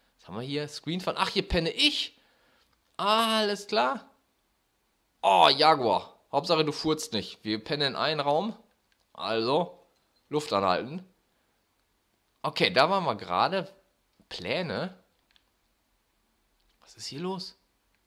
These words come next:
Warte mal, steht da Angriff auf I S S. Oh, oh mein Gott. Skiller Traps.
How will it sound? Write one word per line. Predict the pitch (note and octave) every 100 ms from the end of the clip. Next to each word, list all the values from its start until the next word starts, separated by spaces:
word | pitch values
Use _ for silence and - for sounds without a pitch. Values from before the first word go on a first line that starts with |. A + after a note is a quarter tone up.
| _ _ _ _
Warte | E2+ F2
mal, | E2+ F2
steht | - F#2+
da | F#2 -
Angriff | - D#3 D#3+ -
auf | B2+ C3 - _ -
I | A2+
S | B2 -
S. | A#2 A#2+ - D#3
Oh, | F#3 A3 A#3 A#3 A3+ A3+ A3 G#3+ G3 -
oh | A#2+ B2
mein | A2 G2 F#2+
Gott. | - F3 G#3+ C#3 G#2+ -
Skiller | - F3+ F3
Traps. | - A#2 F2+ -